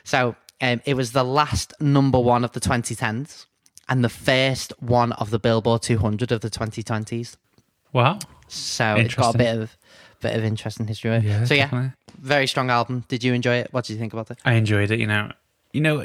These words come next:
Speaker 2: something you said there about him is really interesting. Sometimes we think of, like, pop idol, X Factor people as just pop idiots. You know, they're
Speaker 1: Mm.
Speaker 2: just, like, puppets.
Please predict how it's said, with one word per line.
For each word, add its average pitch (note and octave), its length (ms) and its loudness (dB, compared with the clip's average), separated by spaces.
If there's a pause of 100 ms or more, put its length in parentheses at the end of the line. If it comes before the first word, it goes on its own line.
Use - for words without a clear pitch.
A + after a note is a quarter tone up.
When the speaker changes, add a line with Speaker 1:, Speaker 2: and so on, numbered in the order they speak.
(120)
Speaker 2:
something F3 280 -2
you D#3+ 140 0
said D#3 220 -6
there C3+ 440 4
about A2+ 300 2
him G#2 360 2 (420)
is G#2 180 -2
really G#2+ 240 4
interesting. A2 640 0 (100)
Sometimes D3 500 0
we C#3 80 2
think A#2+ 540 -2 (180)
of, A2+ 240 2
like, G2+ 320 -6 (680)
pop - 300 -2
idol, G#2+ 640 0
X - 160 -8
Factor - 360 -8
people - 460 -8 (340)
as G#2 240 -4
just - 260 -10 (160)
pop - 280 -2 (100)
idiots. - 680 -8 (120)
You C3 80 -2
know, A2+ 200 -4
they're A2+ 120 -2
Speaker 1:
Mm. A2 40 -10
Speaker 2:
just, A2 160 -6
like, A2 200 -4
puppets. - 640 -4